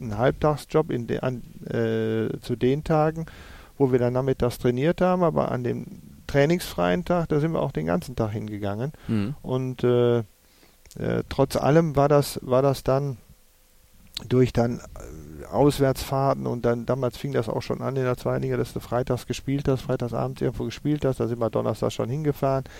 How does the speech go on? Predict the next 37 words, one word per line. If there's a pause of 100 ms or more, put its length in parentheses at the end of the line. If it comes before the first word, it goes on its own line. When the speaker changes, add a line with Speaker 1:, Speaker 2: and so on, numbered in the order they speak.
(420)
Speaker 1:
Also
es
war
mit
dem,
mit
dem
Arbeitsgebiet
war
das,
äh, (640)
oft
nicht
ganz
so
einfach.
Also
man
konnte
mehr
oder
man
musste
mehr, (580)
so
war
es
jedenfalls
im
Einkauf
technisch,
äh, (100)
mehr
zuarbeiten
und,
und,
äh,